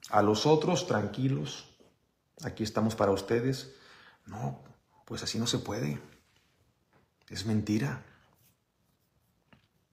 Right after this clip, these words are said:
Es mentira. Y nos hacen creer que hay democracia. Nos quieren hacer creer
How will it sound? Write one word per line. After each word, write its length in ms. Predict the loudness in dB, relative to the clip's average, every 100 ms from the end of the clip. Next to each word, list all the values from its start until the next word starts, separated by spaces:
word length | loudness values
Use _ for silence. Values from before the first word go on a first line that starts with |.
| _ _ _ _ _ _ _ _
Es 180 | -10 -4
mentira. 480 | -2 -2 -4 -6 -12 -20 _ _ _ _ _ _ _ _ _ _ _ _ _ _ _ _ _ _ _ _ _ _ _ _ -2 2
Y 80 |
nos 180 | 2 2
hacen 180 | 0 0
creer 320 | 2 2 2
que 80 | 2
hay 80 | 0
democracia. 600 | 0 -2 -6 -4 -6 -8 -18 _ _ -2
Nos 200 | 0 0
quieren 300 | 4 6 6
hacer 260 | 4 2 4
creer 440 | 4 4 0